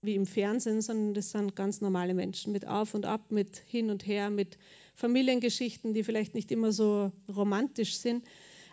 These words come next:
Ähm, Jakob hat von seiner Heimat weggehen müssen, weil er sich nicht so gut benommen hat zu Hause. Das hat nicht so gut funktioniert.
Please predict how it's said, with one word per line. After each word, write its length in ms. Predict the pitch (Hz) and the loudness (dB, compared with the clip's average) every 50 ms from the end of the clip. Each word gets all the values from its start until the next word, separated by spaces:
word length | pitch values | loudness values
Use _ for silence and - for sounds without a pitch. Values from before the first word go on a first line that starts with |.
| - - | -8 -2
Ähm, 380 | 220 214 220 226 226 226 - - | 0 2 2 2 2 2 0 -2
Jakob 560 | 202 220 226 247 269 269 - 302 285 269 - - - - - - - _ _ _ _ _ _ _ _ _ _ _ _ _ _ _ _ _ _ _ _ _ _ _ _ _ _ _ _ _ _ - | -2 0 0 0 0 0 2 2 2 2 2 -2 -8 -8 -12 -20 -20 _ _ _ _ _ _ _ _ _ _ _ _ _ _ _ _ _ _ _ _ _ _ _ _ _ _ _ _ _ _ -8
hat 240 | - 269 240 - - | -4 -4 -4 -4 -2
von 160 | - 254 233 | -2 -2 0
seiner 280 | 226 240 226 226 220 | 2 2 0 0 0
Heimat 340 | 202 226 240 240 233 - 214 | 0 0 0 0 -2 0 0
weggehen 560 | 233 277 277 - - - - 302 294 294 294 | 0 -2 -2 -4 -8 -4 -2 0 2 2 4
müssen, 360 | 285 294 294 - - - 285 262 | 2 2 0 0 -2 -2 0 2
weil 200 | 247 233 226 226 | 2 2 2 2
er 260 | 226 220 220 220 202 - - - - _ _ _ _ _ _ - | 2 2 2 0 -2 -6 -12 -18 -20 _ _ _ _ _ _ -10
sich 200 | - - 214 214 | -8 -6 -2 -2
nicht 220 | 247 240 - - | -2 -2 -2 -4
so 80 | - 208 | -4 -2
gut 220 | 233 233 196 - | -2 -2 0 0
benommen 340 | 220 208 233 247 269 285 277 | 0 2 2 2 2 2 2
hat 180 | 277 277 - | 0 -2 -2
zu 140 | - 294 262 | -2 0 2
Hause. 320 | 254 240 240 247 254 247 226 - - - - _ | 4 4 4 2 2 0 -2 -2 -8 -20 -20 _
Das 200 | - - - - - - - _ _ _ _ _ - | -18 -16 -16 -16 -16 -18 -20 _ _ _ _ _ -6
hat 120 | 220 214 | -2 -2
nicht 160 | 220 214 214 | -2 0 -2
so 80 | - 208 | -2 0
gut 160 | 214 214 208 | 0 -2 0
funktioniert. 500 | - 233 214 208 - 254 247 269 269 269 | -2 -4 -4 -2 -2 0 2 2 2 2